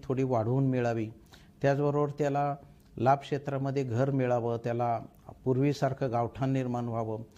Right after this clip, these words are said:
त्याला पूर्वीसारखंच जुन्या लोकांच्या बरोबर, आपल्या नातेवाईकांच्या बरोबर, मूळ गावातल्या लोकांबरोबर राहता येईल, अशा प्रकारचा एक फार प्रगतिशील विचार करून पुनर्वसन कायदा अस्तित्वात आला. आणि या पुनर्वसन कायद्यामध्ये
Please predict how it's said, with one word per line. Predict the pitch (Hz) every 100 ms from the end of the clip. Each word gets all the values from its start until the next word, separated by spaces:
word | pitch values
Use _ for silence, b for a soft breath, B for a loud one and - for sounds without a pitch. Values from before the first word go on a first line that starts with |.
| B B B 135
त्याला | 135 139
पूर्वीसारखंच | 135 139 135 151 151 139 151 160 - 131
जुन्या | 120 131 151
लोकांच्या | 151 123 135 135 135
बरोबर, | 135 127 131 123 123 B B B 120
आपल्या | 123 135 131
नातेवाईकांच्या | 127 135 135 135 135 131 123 123
बरोबर, | 123 120 117
मूळ | 117 127 135
गावातल्या | 127 123 131 135 135
लोकांबरोबर | 127 - 127 123 120 120 123
राहता | 107 110 143
येईल, | 131 117 113 B B B -
अशा | 131 -
प्रकारचा | 180 160 143 151 131 -
एक | 135 123 -
फार | 143
प्रगतिशील | 135 120 113 123 127 - 131
विचार | 120 110 123 117
करून | - 117 120 107 B B B B -
पुनर्वसन | 127 131 123 120 - 117
कायदा | 113 104 113
अस्तित्वात | 107 - 117 107 104 95
आला. | 85 85 - B B B B B
आणि | 151 156 165
या | 165
पुनर्वसन | - 151 160 165 147 160 143
कायद्यामध्ये | 139 139 143 147 139 127